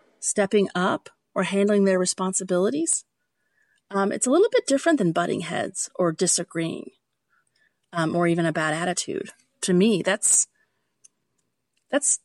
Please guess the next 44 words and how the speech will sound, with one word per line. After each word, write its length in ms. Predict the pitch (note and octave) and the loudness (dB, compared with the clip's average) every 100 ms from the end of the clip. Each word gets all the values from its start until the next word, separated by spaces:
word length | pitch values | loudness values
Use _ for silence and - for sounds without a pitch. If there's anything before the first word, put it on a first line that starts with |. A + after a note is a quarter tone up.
| - | -2
that 140 | B3+ B3+ | 0 2
breaks 200 | E4+ - | 0 2
down 160 | D4 | 0
into 140 | A3+ G3 | 2 0
two 520 | - B3+ B3 A#3 G#3+ | 0 2 4 4 0
scenarios. 880 | - - G3 F3+ - - - - - | -2 0 2 0 -2 -6 -6 -8 -2
If 140 | G3+ A3+ | 0 0
it's 180 | A3+ | 0
my 120 | A3+ G#3+ | -2 -2
coworker 680 | - C4 C4+ C#4 - C#4+ | 0 2 4 2 0 0
or 80 | G#3 | 0
if 100 | - | -2
it's 140 | G3 | -4
somebody 320 | - G#3 G#3 G#3 | -2 0 0 0
that 140 | G3+ | 2
I'm 140 | G3 | 2
managing, 600 | F#3+ F#3+ A3 B3 C#4+ - - | 2 0 -2 -4 -4 -6 0
and 240 | G3 G3 - _ - | 2 2 0 _ -8
say 200 | - A3 | -4 0
your 120 | A3+ G#3+ | 0 2
day 120 | G#3+ | 0
has 120 | G#3+ | 0
gone 320 | A#3 G#3+ G#3 | 0 0 0
very 220 | G3+ G#3 | 0 0
sideways. 680 | G#3 G#3+ B3 - - - - _ - | 0 0 -2 -4 -6 -4 -8 _ -6
It's 80 | |
gone 220 | A#3 B3+ C4+ | 2 2 4
very 180 | C4 | 2
sideways, 520 | B3 B3+ A#3+ B3 B3 - | 2 2 0 0 0 2
it 80 | |
wasn't 240 | G#3+ A3+ A3 | 2 0 0
necessary, 520 | G3+ - G3+ G3+ G3+ | 0 0 0 0 2
and 140 | F#3 | 2
you 80 | F#3+ | 4
know 160 | G#3 G#3+ | 4 2
exactly 400 | G3+ F#3 F3+ G3 | 0 -2 -4 -2
who 100 | G3 | -2
dropped 280 | F3+ F3 - | -2 -4 -6
the 80 | |
ball. 360 | F3+ G3 - - _ _ _ _ _ _ _ _ _ _ _ _ _ _ _ _ - | -6 -6 -8 -16 _ _ _ _ _ _ _ _ _ _ _ _ _ _ _ _ -2
Figure 240 | D4 D#4 | 2 4
out 120 | D4 | 4
a 60 | C4 | 4
way 560 | G#3+ G#3 A3 A#3 B3 | 4 4 4 2 -4